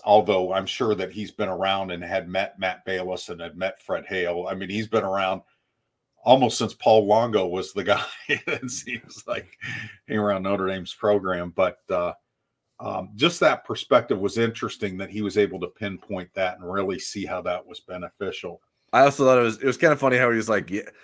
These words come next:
Speaker 2: yeah, what, the, it's so great to have this indoor facility. Like, I'm used to <laughs> not being able to do anything this time of year in <laughs> Michigan." Um, and so I think that's some, uh, probably something I, I know I hadn't really given much thought to, but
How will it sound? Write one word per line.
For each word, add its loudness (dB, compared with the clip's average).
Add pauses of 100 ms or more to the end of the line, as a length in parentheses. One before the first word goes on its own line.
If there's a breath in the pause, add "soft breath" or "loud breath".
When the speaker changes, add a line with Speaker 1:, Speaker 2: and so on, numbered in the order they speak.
(240 soft breath)
Speaker 2:
yeah, 6
what, 0 (520)
the, 2
it's -8
so 2
great 4
to 2
have 8
this 0
indoor 4
facility. 0
Like, 0
I'm 0
used -2
to 2 (160 loud breath)
<laughs> -14
not -6
being 6
able 4
to 2
do 2
anything 0
this -4
time 0
of -2
year 0
in -4
<laughs> -
Michigan." 0 (400 loud breath)
Um, 2
and -4
so -2 (300 soft breath)
I -8
think -4
that's 0
some, -4
uh, -4 (140)
probably -2
something -6
I, -2
I 2
know -2
I 2
hadn't 0
really -8
given -6
much -8
thought -4
to, -6
but -10